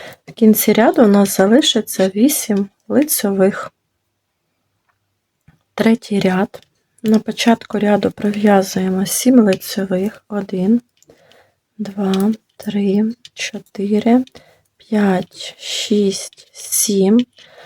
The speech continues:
Далі пров'язуємо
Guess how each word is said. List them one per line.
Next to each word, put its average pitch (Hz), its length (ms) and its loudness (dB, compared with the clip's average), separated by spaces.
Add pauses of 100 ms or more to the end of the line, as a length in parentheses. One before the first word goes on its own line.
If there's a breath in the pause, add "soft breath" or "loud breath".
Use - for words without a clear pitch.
(300 soft breath)
Далі 208 540 2
пров'язуємо 208 1300 2